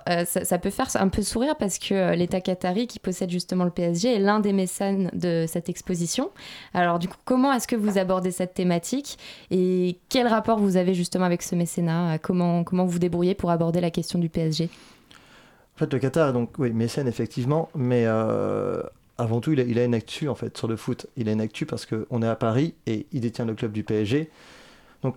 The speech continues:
Speaker 2: au niveau des résultats sportifs, j'ai pas besoin d'une expo pour parler des résultats sportifs. On a voulu prendre un peu le contre-pied et, et parler du fait que le P S G est la vitrine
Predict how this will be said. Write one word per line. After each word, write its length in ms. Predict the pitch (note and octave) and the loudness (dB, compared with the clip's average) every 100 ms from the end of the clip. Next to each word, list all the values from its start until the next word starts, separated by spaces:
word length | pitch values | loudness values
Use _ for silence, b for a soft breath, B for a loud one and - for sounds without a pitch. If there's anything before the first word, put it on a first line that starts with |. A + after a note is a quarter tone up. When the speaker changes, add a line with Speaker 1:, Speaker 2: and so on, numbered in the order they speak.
| - | -2
Speaker 2:
au 80 | C3+ | 0
niveau 180 | C3+ | 2
des 100 | C#3 | 2
résultats 200 | B2 C3 | 2 0
sportifs, 380 | A#2+ - - C3+ | -2 -4 -4 -4
j'ai 80 | G#2+ | -2
pas 100 | B2+ | -2
besoin 160 | B2+ C3 | -2 -2
d'une 140 | A2+ | -2
expo 320 | A2 - B2 | -2 -4 -4
pour 100 | G#2+ | -4
parler 160 | G#2 G#2 | -4 -2
des 60 | |
résultats 260 | G2+ G2+ G#2 | -2 -4 -6
sportifs. 560 | - A2 - E3 - - | -6 -6 -4 -4 -6 -6
On 60 | A2+ | -2
a 40 | |
voulu 220 | G2+ A2+ A2+ | 0 0 -2
prendre 240 | - A2 | -2 -4
un 40 | |
peu 100 | - | -2
le 80 | A#2 | -2
contre-pied 580 | A2+ G#2+ G#2+ - D3 E3 B B B B B | -2 -4 -4 -2 -2 -2 B B B B B
et, 140 | A#2 A2 | 2 2
et 220 | A2 B2 | 2 0
parler 300 | - A2 B2+ | 2 2 2
du 140 | A#2 G#2+ | 2 -2
fait 180 | C#3+ | -4
que 120 | B2+ A2+ A2 E2 D2+ | -2 -2 -2 -4 -4
le 120 | A#2+ | -4
P 220 | - A2 | 2 2
S 80 | G#2 | 2
G 300 | A2+ D3 - _ _ _ _ C#3+ | 2 2 0 _ _ _ _ 2
est 160 | C#3 | 4
la 80 | A#2 | 4
vitrine 500 | A2 A2 D#3+ D3+ G#2+ | 2 -2 0 0 -2